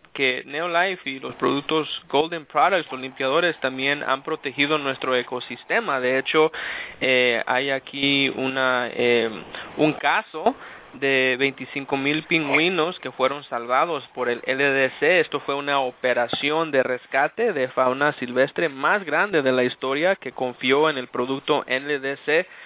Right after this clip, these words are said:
para limpiar a veinticinco mil pingüinos empapados en petróleo en la ciudad del Cabo, Sudáfrica. Y también, eh, están utilizados,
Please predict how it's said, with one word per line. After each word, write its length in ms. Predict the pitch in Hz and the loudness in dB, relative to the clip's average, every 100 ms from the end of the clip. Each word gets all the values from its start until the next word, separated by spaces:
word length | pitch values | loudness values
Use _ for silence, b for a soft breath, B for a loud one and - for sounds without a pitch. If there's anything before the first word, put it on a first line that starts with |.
| B _ | B _
para 160 | 131 131 | 0 0
limpiar 400 | 131 - 135 147 | -4 -4 0 2
a 60 | |
veinticinco 640 | 156 139 135 117 127 123 127 | 0 -2 -2 0 0 0 -2
mil 280 | 131 156 170 | 0 -2 -2
pingüinos 800 | - 143 135 139 143 175 214 - | -2 -2 0 0 0 0 -2 -4
empapados 840 | 131 127 120 - 135 151 190 214 - | -8 -2 -2 2 2 2 -2 -10 -8
en 160 | 131 | -8
petróleo 840 | - 123 113 147 170 190 151 175 208 | 0 0 2 2 4 4 2 0 0
en 260 | - 135 135 | -2 -2 0
la 120 | 127 | -2
ciudad 340 | 123 127 143 156 | -2 -2 0 0
del 180 | 135 | -6
Cabo, 400 | - 139 143 156 - - | -2 -2 -2 -8 -12 -20
Sudáfrica. 1040 | 131 123 - 139 185 - 156 - 156 226 b b b b - | -20 -18 -4 0 0 0 -8 0 0 0 b b b b -10
Y 200 | 180 226 | -8 -2
también, 720 | 214 190 160 180 220 208 208 | 0 -2 -2 2 4 2 -2
eh, 400 | - 147 143 139 | -2 0 2 0
están 240 | - 156 175 | -2 -2 0
utilizados, 880 | 180 147 131 - 131 143 180 233 | 2 4 4 4 4 4 0 -6